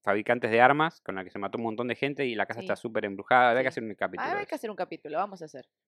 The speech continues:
Speaker 1: Por la tarde del treinta y uno de enero de mil ochocientos setenta y ocho, Boff,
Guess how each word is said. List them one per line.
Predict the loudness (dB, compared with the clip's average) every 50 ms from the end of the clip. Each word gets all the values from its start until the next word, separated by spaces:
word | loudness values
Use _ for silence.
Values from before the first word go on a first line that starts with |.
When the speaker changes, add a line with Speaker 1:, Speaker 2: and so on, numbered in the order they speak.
| _ _
Speaker 1:
Por | 4 6 6
la | 10 10
tarde | 10 10 10 8 6
del | 4 2 4
treinta | 4 4 4 6 4
y | 4
uno | 6 6 6
de | 6
enero | 6 8 8 8 8 8
de | 6
mil | 4 6 6 6
ochocientos | 4 4 0 -2
setenta | -2 -2 0 0 0 2 4 6
y | 6 6
ocho, | 4 4 4 4 6
Boff, | 8 8 8 6 4 -2